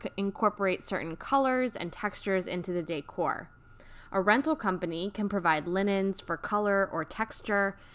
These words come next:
tabletop accents like chargers or specialty glassware,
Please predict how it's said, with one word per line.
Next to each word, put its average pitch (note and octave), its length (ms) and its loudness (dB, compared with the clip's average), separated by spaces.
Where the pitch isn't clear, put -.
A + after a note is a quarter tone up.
tabletop A#3+ 680 2
accents G3+ 520 0
like E3+ 220 -2
chargers G3 600 0
or F3 80 -2
specialty E3+ 540 -4
glassware, F#3 920 2